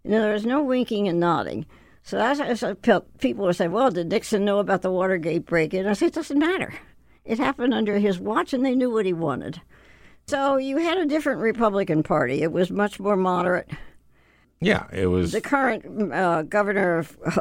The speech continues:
Speaker 1: of Maryland, Hogan, his father, was the first Republican to vote for impeachment.
Speaker 2: Ah.
Speaker 1: So they got, in the end, they got Republican votes. That made, they thought the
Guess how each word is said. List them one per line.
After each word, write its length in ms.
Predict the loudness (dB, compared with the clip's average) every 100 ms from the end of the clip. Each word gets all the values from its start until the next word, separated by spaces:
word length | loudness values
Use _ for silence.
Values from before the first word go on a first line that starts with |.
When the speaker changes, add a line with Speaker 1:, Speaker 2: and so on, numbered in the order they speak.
| -2
Speaker 1:
of 240 | -6 -2
Maryland, 500 | 2 2 2 0 0 -2
Hogan, 400 | -2 0 2 2
his 180 | 0 -2
father, 540 | -2 0 0 -2 -4 -6 -16 -20 -20 -20 -20
was 320 | -4 -2 -2 -2
the 100 | -2
first 320 | 0 0 -2
Republican 600 | -4 -2 0 0 0 0
to 80 | 0
vote 300 | -2 -2 -6
for 300 | -2 0 2
impeachment. 560 | 2 0 -2 -10 -12 -18 -20 -20 _ _ -16
Speaker 2:
Ah. 560 | -4 0 2 0 -4 -14 -20 -20 -18
Speaker 1:
So 400 | -10 -2 0 0
they 180 | 0 0
got, 340 | 0 -2 -2
in 140 | -2 0
the 140 | 2
end, 160 | 2 2
they 100 | 2
got 260 | 0 0
Republican 640 | -2 -4 0 0 0 0 0
votes. 560 | 2 0 -2 -10 -18 -20 _ _ _
That 400 | -6 -2 -2 -2
made, 240 | -2 -2 2
they 140 | 2
thought 220 | 2 -2
the 120 | -4